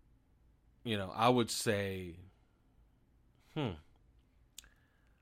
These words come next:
I would bet, I would bet on that he's back for the Philly game. I, I'll just go with that. I'll just go with that. He'll come back for the Philly game. I'm probably gonna be wrong. They're probably gonna I R him on Saturday.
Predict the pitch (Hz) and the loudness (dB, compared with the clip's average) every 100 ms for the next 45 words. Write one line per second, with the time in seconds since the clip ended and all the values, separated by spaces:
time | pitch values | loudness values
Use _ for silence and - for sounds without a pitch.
0 | _ - 160 254 185 175 185 - 160 160 | _ 4 8 8 6 6 6 4 0 2
1 | 123 147 135 123 107 113 107 - - 127 | 2 4 4 0 -2 -2 -4 -6 -6 -6
2 | 90 - _ 110 113 120 - - 104 95 | -6 -12 _ 0 2 0 -6 -8 -4 -4
3 | 90 87 - - 120 139 185 208 - - | -6 -10 -10 -4 -2 -2 -6 -8 -16 -20
4 | _ _ _ _ _ _ _ _ - - | _ _ _ _ _ _ _ _ -20 -20
5 | _ _ _ - - _ _ _ _ - | _ _ _ -20 -20 _ _ _ _ -2
6 | 143 143 135 - 104 95 - - - _ | 0 0 -2 -2 -2 -2 -6 -12 -16 _
7 | _ - _ _ _ _ _ _ - 113 | _ -20 _ _ _ _ _ _ -12 -8
8 | 117 117 - 92 - - 110 120 123 107 | -4 -4 -4 -6 -6 -4 -2 0 0 0
9 | 104 - 87 - 101 85 - 80 - _ | 0 -2 -12 -10 -8 -8 -12 -18 -20 _
10 | _ _ - 107 107 104 92 87 90 82 | _ _ -6 -2 0 -2 -4 -8 -8 -10
11 | 78 85 90 107 95 95 95 95 92 90 | -12 -12 -4 -2 -2 -6 -6 -4 -6 -8
12 | 87 85 - 90 80 82 | -10 -12 -12 -12 -12 -14